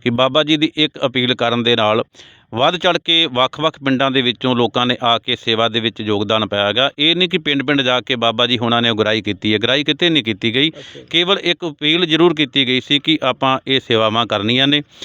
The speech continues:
Speaker 1: ਔਰ ਜਿੰਨੀ ਕੁ ਆਪਾਂ ਉੱਥੇ ਸੇਵਾ ਦੀ ਅਪੀਲ ਕੀਤੀ ਸੀ ਵੀ ਉੱਥੇ ਕੋਈ ਸਰਕਾਰ ਸੇਵਾ ਵੱਲੋਂ, ਕਿਉਂਕਿ ਕਾਰ ਸੇਵਾ ਵੀ ਸੰਗਤ ਦੇ ਸਹਿਯੋਗ ਨਾਲ ਚੱਲਦੀ ਹੈ, ਜੋ ਕੁਛ ਹੈ ਸੰਗਤ ਦਾ ਹੈ, ਵੀ ਉੱਥੇ ਬਿਜਾਈ ਕਰਨੀ ਹੈ ਔਰ ਜਿੰਨੀ ਕੁ ਉਮੀਦ ਸੀ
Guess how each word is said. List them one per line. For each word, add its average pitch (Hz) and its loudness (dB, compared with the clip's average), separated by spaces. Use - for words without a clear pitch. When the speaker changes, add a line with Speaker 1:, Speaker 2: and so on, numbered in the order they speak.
Speaker 1:
ਔਰ 131 2
ਜਿੰਨੀ 151 2
ਕੁ 180 0
ਆਪਾਂ 151 0
ਉੱਥੇ 143 -2
ਸੇਵਾ 135 0
ਦੀ 120 -6
ਅਪੀਲ 123 -4
ਕੀਤੀ 123 -4
ਸੀ 147 2
ਵੀ 151 -4
ਉੱਥੇ 135 -2
ਕੋਈ 135 -2
ਸਰਕਾਰ 117 -2
ਸੇਵਾ 131 0
ਵੱਲੋਂ, 135 2
ਕਿਉਂਕਿ 110 -2
ਕਾਰ 113 -2
ਸੇਵਾ 135 0
ਵੀ 143 0
ਸੰਗਤ 120 -2
ਦੇ 131 0
ਸਹਿਯੋਗ 123 0
ਨਾਲ 127 0
ਚੱਲਦੀ 120 2
ਹੈ, 127 4
ਜੋ 117 0
ਕੁਛ 123 -2
ਹੈ 120 2
ਸੰਗਤ 107 -2
ਦਾ 101 0
ਹੈ, 92 -4
ਵੀ 123 -4
ਉੱਥੇ 151 2
ਬਿਜਾਈ 139 2
ਕਰਨੀ 120 0
ਹੈ 151 0
ਔਰ 135 0
ਜਿੰਨੀ 151 2
ਕੁ 170 -4
ਉਮੀਦ 135 0
ਸੀ 151 -2